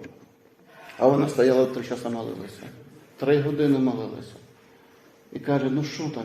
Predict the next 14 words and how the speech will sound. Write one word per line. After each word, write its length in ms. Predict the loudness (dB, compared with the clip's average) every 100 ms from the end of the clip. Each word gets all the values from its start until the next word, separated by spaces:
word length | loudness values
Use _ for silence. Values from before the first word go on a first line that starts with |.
| -6
яка 220 | -4 -4
відповідь?" 480 | -4 -8 -10 -14 -16 -20 _ _ _ _ _
То 120 | -4
я 100 | -2
вибачився, 640 | 0 -2 -4 -6 -8 -10 -14
кажу: 160 | -12 -12 -8
"Вибачте, 440 | -8 -8 -8 -10 -12 -12 -18 -20 -20 _ _ _
негідника 600 | -4 -2 -4 -8 -12 -14 -4
такого. 220 | -4 -4 -16 -20 -20 _ -20 -20 _ _ _ _ _
Все 160 | -8 -4
добре, 460 | -2 -2 -4 -8 -4
дякую". 380 | -2 -2 -8 -14 -14 -18 -20 -20 -20 _ _ _ _ _ _ _ _ _ _ _ _ _ -8
І 80 | -8
вчора, 580 | 0 2 2 2 0